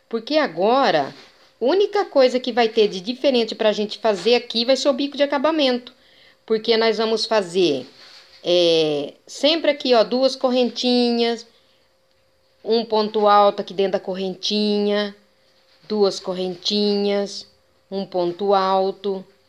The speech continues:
E quando chegar aqui, ó,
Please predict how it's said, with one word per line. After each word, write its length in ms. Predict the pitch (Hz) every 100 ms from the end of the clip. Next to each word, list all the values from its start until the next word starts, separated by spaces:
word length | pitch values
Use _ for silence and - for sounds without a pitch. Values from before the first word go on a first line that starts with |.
| _ _ _ _ _ _ _ _
E 120 | 208
quando 340 | 214 240 226 208
chegar 500 | - 214 175 196 190
aqui, 400 | 185 - 269 240
ó, 280 | 180 143